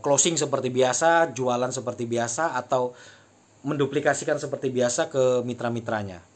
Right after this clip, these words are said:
Hanya saja di nasa kita memiliki potensi lebih. Nah, potensi ini yang saya lakukan, yang sering saya lakukan.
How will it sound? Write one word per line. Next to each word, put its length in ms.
Hanya 200
saja 480
di 160
nasa 400
kita 240
memiliki 600
potensi 800
lebih. 320
Nah, 80
potensi 400
ini 160
yang 160
saya 160
lakukan, 560
yang 80
sering 240
saya 200
lakukan. 440